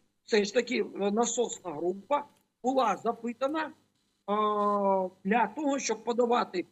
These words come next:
а, тепло, воду на верхні поверхи. Тому що при відключенні електроенергії, а,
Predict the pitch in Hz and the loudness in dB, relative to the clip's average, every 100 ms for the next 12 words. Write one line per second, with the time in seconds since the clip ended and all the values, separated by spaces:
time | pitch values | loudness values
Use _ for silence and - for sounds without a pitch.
0 | _ _ _ 175 180 240 214 226 247 262 | _ _ _ -6 -2 0 0 0 2 4
1 | 208 165 - _ _ _ - - 262 226 | 2 2 -6 _ _ _ -20 -2 2 2
2 | 269 349 302 _ _ _ - 285 285 - | 0 -4 -6 _ _ _ 0 0 0 -4
3 | _ - 220 196 - 202 - 254 202 180 | _ 0 2 2 -2 -10 -6 -2 -2 -4
4 | 135 - _ _ _ - 226 220 - 196 | -12 -20 _ _ _ -2 0 0 -2 0
5 | 247 285 254 - 247 277 - 196 180 - | 4 4 4 -2 2 2 0 -2 -4 -4
6 | _ _ _ - 226 208 233 262 254 220 | _ _ _ -4 -4 0 2 2 2 -4
7 | 214 190 170 160 226 254 _ _ _ _ | -4 -2 -4 -4 -6 -8 _ _ _ _
8 | _ - | _ -6